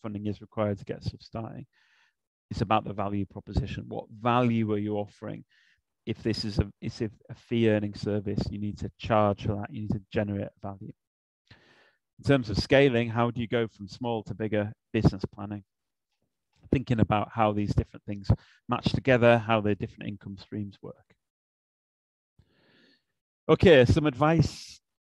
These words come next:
if I c-, if I could be so bold, as to offer some advice to people here today. Okay, I think it's about, if you're thinking about a practitioner, a delivery service, build in the trust from the start.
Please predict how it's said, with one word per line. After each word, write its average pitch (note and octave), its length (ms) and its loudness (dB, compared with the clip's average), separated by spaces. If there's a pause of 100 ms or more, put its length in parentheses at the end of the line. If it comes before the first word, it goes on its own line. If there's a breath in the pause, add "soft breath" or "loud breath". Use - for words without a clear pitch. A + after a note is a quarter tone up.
(180)
if - 180 4
I A#2+ 180 2
c-, - 160 -6
if - 100 -8
I - 60 -4
could - 220 -6
be G#2 160 -2
so A2 180 -10
bold, G2+ 380 -8 (160)
as - 140 2
to B2+ 100 6
offer B2 200 0
some B2+ 140 0
advice C#3 320 2
to - 100 0
people B2+ 380 -2
here A2 180 -2
today. A#2 420 -4 (760)
Okay, G2 320 0 (640)
I - 40 -6
think C#3 220 -2
it's - 180 2
about, G#2+ 440 0 (460)
if B2 120 -12
you're B2 80 -2
thinking D3 400 2
about A2+ 340 4
a - 60 -8
practitioner, - 680 -4
a - 40 -10
delivery G#2 480 -4
service, G#2 560 -10 (720)
build C3+ 260 6
in B2+ 160 6
the A#2 60 4
trust - 320 -8
from G#2 160 -4
the G2 80 -4
start. G#2 440 2